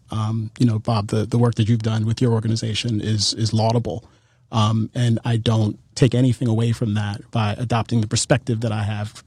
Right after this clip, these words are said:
now with respect to race. Um, I,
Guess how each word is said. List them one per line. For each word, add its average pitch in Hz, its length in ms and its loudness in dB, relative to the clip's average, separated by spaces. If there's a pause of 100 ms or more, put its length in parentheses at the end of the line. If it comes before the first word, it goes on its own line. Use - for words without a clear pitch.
now 139 360 2
with 113 160 -8
respect 110 300 -10
to 120 60 -4
race. 131 400 0 (400)
Um, 123 180 -6 (420)
I, 139 140 -2